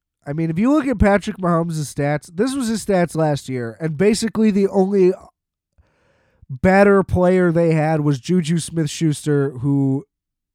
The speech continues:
was elevated by the team clearly, because what has he done this year? Last year, Patrick Mahomes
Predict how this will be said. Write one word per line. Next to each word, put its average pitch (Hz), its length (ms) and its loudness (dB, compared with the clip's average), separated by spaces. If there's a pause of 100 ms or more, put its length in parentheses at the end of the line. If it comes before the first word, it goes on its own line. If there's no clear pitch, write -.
(160)
was 160 240 -2
elevated 175 540 2
by 165 160 2
the 156 100 -2
team 151 360 -6
clearly, 143 480 -2
because 117 400 -6
what 131 220 -6
has 156 140 -6
he 170 120 -4
done 170 220 -4
this 180 220 -8
year? 202 260 -6 (880)
Last 320 260 4
year, 302 140 0
Patrick 254 340 4
Mahomes 220 560 2